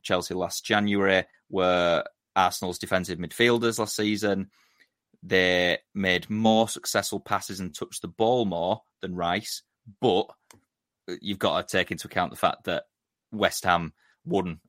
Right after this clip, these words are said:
what is it, eleven games last season, and Arsenal went and won twenty-six games. So the clear differences in the, the squad ca-, capability and the calibre as well. And Rice won the ball more times than both of them, created more chances than both of them, and had a slightly better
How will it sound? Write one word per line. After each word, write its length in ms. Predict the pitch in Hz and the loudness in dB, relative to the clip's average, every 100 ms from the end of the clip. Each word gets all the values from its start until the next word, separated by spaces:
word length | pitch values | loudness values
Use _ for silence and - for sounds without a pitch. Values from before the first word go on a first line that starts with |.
| - | -10
what 140 | 87 | -6
is 60 | 87 | -4
it, 60 | |
eleven 400 | 101 104 92 95 | 0 4 4 2
games 340 | 92 92 90 87 | 2 2 2 -2
last 180 | 82 - | -4 -2
season, 380 | 90 82 90 | -2 -2 -2
and 220 | 85 80 - - _ - | -4 -6 -10 -20 _ 0
Arsenal 340 | 92 85 92 | 0 0 -2
went 160 | 87 85 | -2 -2
and 80 | 90 | -4
won 180 | 90 | -6
twenty-six 440 | 82 87 82 - - | -6 -6 -6 -10 -8
games. 320 | 85 80 85 | -8 -8 -8
So 80 | 85 | -8
the 160 | 87 98 _ | -8 -14 _
clear 260 | - 117 92 | 4 6 6
differences 540 | 95 - 85 - 87 | 0 -4 -8 -8 -8
in 100 | 87 | -6
the, 180 | 85 80 | -6 -8
the 80 | - | -8
squad 340 | - 104 80 - _ _ | -2 -2 -2 -8 _ _
ca-, 180 | 90 - 90 | -8 -6 -6
capability 580 | 87 - 92 85 - 85 | -6 -4 -6 -6 -4 -6
and 160 | 85 - _ | -6 -12 _
the 60 | - | -14
calibre 360 | - 95 85 85 | 0 0 0 -4
as 140 | 85 | -4
well. 300 | 107 85 87 - - _ - | 0 0 -2 -10 -20 _ -4
And 140 | 98 | 2
Rice 320 | 98 95 - | 4 4 0
won 240 | 101 101 98 | -2 0 0
the 80 | 87 | 2
ball 240 | 95 90 | 2 2
more 180 | 87 85 | 0 -2
times 380 | - 87 85 - | -2 -2 -4 -8
than 100 | 82 | -4
both 280 | 87 82 - | -4 -4 -4
of 40 | |
them, 240 | 87 85 - _ | -6 -6 -10 _
created 280 | - 92 85 | -2 0 0
more 200 | 92 87 | 0 -2
chances 480 | - 107 98 90 85 | 0 0 0 -6 -10
than 100 | - | -8
both 240 | 87 85 | -6 -6
of 200 | _ - | _ -8
them, 120 | 87 - _ - | -8 -10 _ -8
and 100 | 87 | -6
had 100 | 87 | -4
a 40 | |
slightly 340 | - 90 - | -4 -2 -2
better 240 | 87 87 | -4 -4